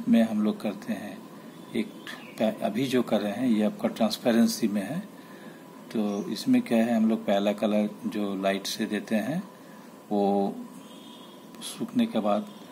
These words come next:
या जब भी गीला में भी हम लोग दे सकते हैं, उसमें second tone हम लोग देते हैं ताकि उसका जो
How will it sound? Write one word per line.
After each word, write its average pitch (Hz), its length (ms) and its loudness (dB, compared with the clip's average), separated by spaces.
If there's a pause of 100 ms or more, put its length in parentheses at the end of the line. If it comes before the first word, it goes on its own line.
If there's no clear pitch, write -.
(400)
या 113 220 8
जब 104 340 2
भी 127 160 6
गीला 110 460 8
में 120 280 10
भी 131 120 6
हम 113 140 8
लोग 104 120 6
दे 101 120 2
सकते 104 260 0
हैं, 104 80 2
उसमें 113 160 4
second 110 460 2
tone 107 180 4
हम 104 120 0
लोग 101 140 -2
देते 101 280 -2
हैं 107 120 -2
ताकि 104 500 0 (640)
उसका 101 440 2
जो 92 180 2